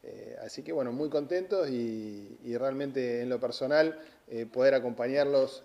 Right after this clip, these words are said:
en, en estos días que son, eh, más que, más que importantes y graf-, y, y, y gratificantes para, para cada uno de ustedes.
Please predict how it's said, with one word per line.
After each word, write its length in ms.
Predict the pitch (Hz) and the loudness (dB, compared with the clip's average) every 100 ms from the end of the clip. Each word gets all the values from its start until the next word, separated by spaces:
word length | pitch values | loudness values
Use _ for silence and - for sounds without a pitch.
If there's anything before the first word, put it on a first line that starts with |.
| - | -14
en, 240 | 110 107 | -12 -10
en 120 | 117 127 | -8 -8
estos 200 | 143 175 | -6 0
días 160 | 233 | 0
que 120 | - | 0
son, 260 | - 156 151 - - _ _ _ | 0 2 2 -8 -20 _ _ _
eh, 580 | 127 117 110 104 104 101 101 110 - - _ - - | -6 -2 -2 -4 -8 -12 -16 -20 -20 -20 _ -20 -10
más 200 | 127 135 | -6 -6
que, 420 | - 127 117 110 107 | -4 -2 -2 -4 -4
más 220 | 135 147 | -4 -2
que 80 | 143 | -4
importantes 440 | 123 123 160 151 | -4 0 2 2
y 40 | 135 | 2
graf-, 400 | 127 - - 120 | 0 -2 -8 -6
y, 20 | |
y, 440 | 113 113 113 110 120 | -4 -4 -6 -8 -6
y 60 | |
gratificantes 680 | 117 123 120 131 117 147 139 | -2 -2 -4 -8 0 0 0
para, 380 | 120 110 110 101 | -4 -2 -2 -4
para 160 | 113 107 | -6 -4
cada 160 | 113 | -2
uno 160 | 113 110 | -2 -4
de 60 | 104 | -10
ustedes. 400 | - 104 - | -14 -16 -16